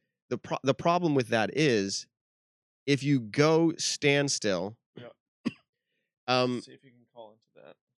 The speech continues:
Speaker 1: Okay, let's see. I'm gonna try to call in Brody here. Um, if, if you go to the standstill, though, now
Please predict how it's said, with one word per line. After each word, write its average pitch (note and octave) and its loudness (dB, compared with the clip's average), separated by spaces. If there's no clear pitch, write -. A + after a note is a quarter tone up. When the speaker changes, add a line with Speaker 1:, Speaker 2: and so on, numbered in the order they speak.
Speaker 1:
Okay, - -10
let's G2+ -10
see. G2+ -6
I'm G2+ -6
gonna G#2+ -6
try G2+ -6
to F#2 -8
call F2 -10
in D#2+ -12
Brody F2 -10
here. D#2+ -12
Um, A2+ -2
if, B2+ -4
if C#3 -2
you C3 -2
go D3+ 4
to F#3 0
the D3+ -2
standstill, E3 0
though, F2+ -6
now C#3+ 2